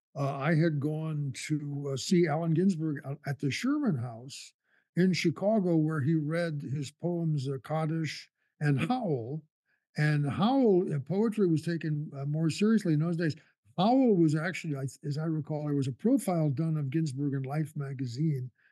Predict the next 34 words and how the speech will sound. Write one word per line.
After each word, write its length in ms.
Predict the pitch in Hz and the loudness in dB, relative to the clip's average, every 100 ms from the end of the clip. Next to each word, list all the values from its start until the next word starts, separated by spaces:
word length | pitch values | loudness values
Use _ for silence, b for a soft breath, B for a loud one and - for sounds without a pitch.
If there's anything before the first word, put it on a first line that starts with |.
| - | -4
and 180 | 147 135 | 0 2
they 160 | 143 | 0
had 200 | 135 147 127 | -2 -2 0
reprinted 640 | 151 170 175 175 160 156 127 | 0 0 0 -2 0 0 0
the 140 | 143 | -2
entirety 600 | 135 120 160 170 151 143 | -4 -4 -2 0 2 2
of 100 | 131 107 | 2 -4
Howl. 460 | 135 160 151 127 135 _ B B B - | -8 -4 -2 -4 -8 _ B B B 0
And 200 | 160 156 | 2 4
like 200 | 185 196 - | 4 2 0
a 60 | |
lot 380 | 156 147 202 240 | -2 0 2 4
of 260 | 202 156 - | 4 2 -4
Americans 600 | 165 147 156 160 156 135 - | -4 -2 0 0 0 -2 -4
of 240 | 143 131 123 | -8 -6 -8
our 340 | 143 180 214 165 | -4 0 0 0
age 400 | 147 135 131 123 | 0 0 -4 -6
in 120 | 143 | -4
nineteen 360 | 139 170 143 143 | 0 0 0 -2
fifty-seven, 600 | 160 151 135 170 151 156 | -2 -2 -2 -2 -2 -2
I 80 | 139 | -4
read 380 | 165 160 170 170 | -2 0 0 -2
On 340 | - 139 160 156 | -2 -2 0 0
the 100 | 151 | 0
Road, 640 | 143 214 196 151 123 113 - _ _ _ - | 2 4 4 2 0 -4 -10 _ _ _ -4
and 260 | 147 147 | 0 2
that 160 | 151 208 | 2 2
was 200 | 175 139 | 0 0
a 40 | 147 | -2
mind 380 | 139 139 143 | -2 -4 -4
blower. 380 | 127 135 139 147 202 | -4 -6 -4 -2 2
Everybody 640 | 254 240 214 160 156 147 | 6 8 8 6 6 4
read 280 | 139 143 131 | 2 0 -2
On 180 | 131 | -4